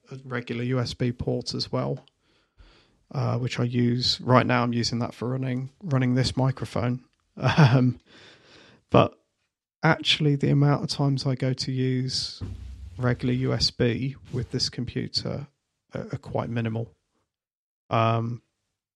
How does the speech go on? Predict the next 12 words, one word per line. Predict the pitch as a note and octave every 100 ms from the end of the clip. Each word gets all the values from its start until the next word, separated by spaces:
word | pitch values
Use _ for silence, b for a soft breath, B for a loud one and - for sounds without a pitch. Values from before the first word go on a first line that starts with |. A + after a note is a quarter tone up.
| _ _
you | A#2
know, | A2+
I | A#2
have | A2+ A#2+ A2+ - - _ _ _ _ _ _ _ _ _ -
my, | A#2+ A#2+ A#2 - -
my | A#2+
lightning | B2 B2 - A2+
cable | - A2+ A#2
plugged | - A#2 -
in | G#2+
through | - A#2+ A2+
that | A#2 - _ -